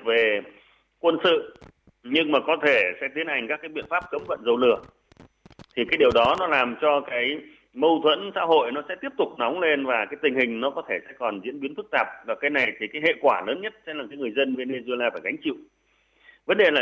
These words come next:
chỗ, là vấn đề chỗ, mặc dù là quan hệ Mỹ-Venezuela hiện nay là cái mối quan hệ không bình thường, nhưng mà Venezuela vẫn là cái đối tác nhập khẩu dầu lớn nhất. Mỹ vẫn là cái đối tác nhập khẩu dầu lớn nhất của Venezuela. Và chín mươi phần trăm lượng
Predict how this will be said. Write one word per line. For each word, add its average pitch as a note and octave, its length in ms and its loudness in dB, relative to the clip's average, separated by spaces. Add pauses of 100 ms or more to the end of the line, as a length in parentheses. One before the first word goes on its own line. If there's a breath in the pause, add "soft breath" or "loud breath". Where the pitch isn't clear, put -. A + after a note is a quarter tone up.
chỗ, F#3 220 0
là G3+ 100 -4
vấn E3 140 0
đề E3+ 180 0
chỗ, E3+ 100 -4
mặc E3+ 240 0
dù D3 220 6
là C#3+ 100 2
quan F3 180 2
hệ D3+ 240 2
Mỹ-Venezuela D#3 1120 -2
hiện C3+ 180 -8
nay D3 240 2 (580 soft breath)
là A#2 420 2
cái C#3 80 0
mối D#3 180 0
quan D3+ 160 4
hệ B2 260 2
không F#3 460 -2
bình C#3 180 0
thường, B2+ 480 2 (240)
nhưng G#3 360 0
mà D#3 120 4
Venezuela D#3+ 600 2
vẫn D#3+ 160 0
là F#3+ 240 -2
cái D#3+ 80 -4
đối D#3 240 -2
tác F#3+ 220 -6
nhập B2+ 160 0 (120)
khẩu G2+ 220 -2
dầu B2 220 4
lớn D3+ 220 -2
nhất. C#4+ 120 -4 (1000)
Mỹ F#3 240 4
vẫn A#3 180 4
là E3+ 100 4
cái F3 120 -4
đối E3+ 200 -2
tác G3+ 200 -6
nhập C3+ 160 -2
khẩu G2+ 180 2
dầu B2+ 120 6
lớn C3+ 160 2
nhất C4 180 -4
của A#2 80 -8
Venezuela. C#3+ 580 -4 (420 soft breath)
Và B2+ 160 -10
chín A#3 100 2
mươi C#4 120 4
phần E3 140 2
trăm F3 200 2
lượng D3+ 180 0